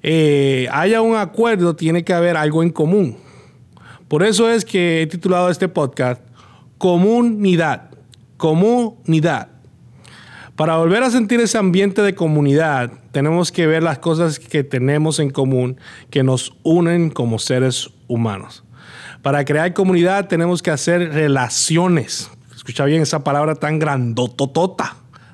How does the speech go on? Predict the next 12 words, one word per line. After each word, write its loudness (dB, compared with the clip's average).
Relaciones. -2
La 0
palabra 0
es 0
compuesta, -2
común 2
y 0
unidad. 2
¿Qué 2
tenemos 2
en 0
común 0